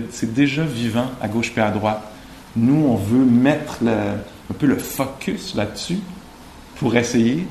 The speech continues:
dans notre vie, de voir quand est-ce qu'ils sont présents, absents. Est-ce que je pourrais en inviter un à un moment donné dans une situation ? Ah tiens,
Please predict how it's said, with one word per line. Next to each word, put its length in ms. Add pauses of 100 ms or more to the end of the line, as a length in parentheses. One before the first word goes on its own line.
dans 180
notre 220
vie, 220
de 120
voir 560 (400)
quand 220
est-ce 160
qu'ils 80
sont 160
présents, 500 (240)
absents. 480 (640)
Est-ce 140
que 80
je 140
pourrais 300
en 120
inviter 540
un 180 (260)
à 60
un 40
moment 280
donné 380
dans 160
une 180
situation ? 580 (320)
Ah 60
tiens, 280